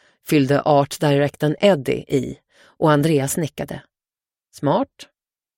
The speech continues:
Väldigt bra jobbat." Andreas såg på klockan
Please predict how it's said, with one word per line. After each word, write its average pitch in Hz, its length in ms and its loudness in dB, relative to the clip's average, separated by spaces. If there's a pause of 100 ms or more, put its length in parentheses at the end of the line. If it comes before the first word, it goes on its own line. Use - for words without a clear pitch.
(140)
Väldigt 151 400 2
bra 214 200 6
jobbat." 180 520 0 (1200)
Andreas 180 480 4
såg 147 300 2
på 156 80 -10
klockan 147 600 -4